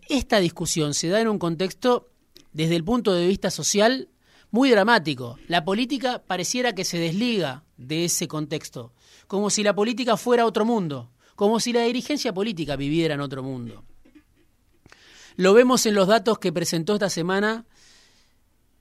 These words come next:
el Observatorio de la Deuda Social de la uca, de la Iglesia Católica.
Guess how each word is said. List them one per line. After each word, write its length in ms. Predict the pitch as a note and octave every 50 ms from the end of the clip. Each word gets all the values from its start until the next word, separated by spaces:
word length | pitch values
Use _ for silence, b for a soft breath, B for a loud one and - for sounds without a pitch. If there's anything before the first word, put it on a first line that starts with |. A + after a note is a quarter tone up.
| _ _ _ _ _ _ _
el 120 | - F#3 F#3
Observatorio 720 | F#3+ E3 - - F#3+ F#3 F#3+ F#3 D3+ A3+ A#3+ A#3+ B3 A3
de 120 | G3 F#3 F3+
la 100 | F3 F3+
Deuda 340 | G3 A3 A3+ A3+ G#3+ G3
Social 580 | - - F3+ D#3+ - G#3+ A3 A3+ A#3+ B3 B3 - -
de 160 | D#3+ E3+ E3+
la 120 | E3 F3
uca, 440 | G#3 A#3+ A#3+ E3 - E3 C#3 C3 C3 C3
de 160 | B2+ D3 D#3
la 80 | D#3+
Iglesia 320 | E3 F3+ G#3 G3+ - G#3 F#3
Católica. 720 | - E3 D#3+ A3 A3+ A3 G3 F3+ C3 D3+ C#3 A#2+ A2+